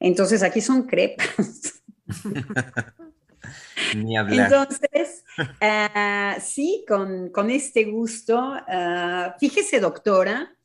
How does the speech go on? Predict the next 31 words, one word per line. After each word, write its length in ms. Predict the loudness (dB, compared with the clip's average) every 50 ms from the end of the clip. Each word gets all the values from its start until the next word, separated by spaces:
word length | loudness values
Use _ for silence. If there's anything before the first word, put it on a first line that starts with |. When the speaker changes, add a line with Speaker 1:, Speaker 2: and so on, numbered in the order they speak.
| _ _ _ _ _ _
Speaker 1:
que 160 | -4 -2 -2
yo 100 | -2 -2
he 60 | -2 0
tratado 560 | 2 2 2 2 2 2 4 4 4 4 2
de 100 | 2 0
estar, 640 | 0 0 -4 -4 -2 0 0 0 -2 -4 -8 -12 -8
eh, 560 | -6 -4 -2 0 0 0 0 0 0 -2 -2 -4 -6 -8 -10 -10 -14 -12 -8
insistiendo 1300 | -4 -4 -4 -4 -4 -4 -4 -4 -4 -6 -6 -2 2 4 4 6 6 6 6 6 6 4 2 0 -6 -10 _ _ -20 -20 -20 -20 _ _ _
en, 420 | 4 6 6 6 4 2 2 0 0 -2 -2
eh, 560 | -2 0 0 0 0 0 0 0 0 -2 -2 -4 -2
irnos 420 | 0 0 2 2 0 0 0 0 0
del 140 | 0 0 0
lado 220 | 0 2 2 2
de 80 | 2 2
la 140 | 0 -2
des-, 180 | -2 -4 -6 -6
desilusión 1120 | -4 -4 -4 -4 -6 -8 -6 -6 -4 -4 -4 0 2 2 4 4 4 2 2 0 -2 -6 _ _ _ _ _ _ 6
y 120 | 6 8
no 320 | 8 6 6 4 4 4 4
pega, 360 | 6 8 8 8 6 2 -2
doctora. 480 | -4 -6 -10 -12 -14 -16 -16 -16 -16 -18 -20 -20 _ _ _ _ _ _ _
A 80 | -10 -8
mí 140 | -6 -6
me 60 | -4 -2
parece 260 | -2 -2 0 0 0
que 80 | 0
la 120 | 0 0 -2
desilusión 920 | -4 -4 -6 -8 -8 -8 -8 -8 -2 0 2 2 2 2 2 0 0 -2 -4
abre 600 | -2 -2 0 0 0 0 0 -2 -2 -6 -8 -8 _
campos, 720 | -2 -2 -2 -2 0 2 4 4 6 4 2 -2 -8 -8 -4
eh, 600 | -2 0 0 0 0 0 -2 -4 -4 -6 -6 -6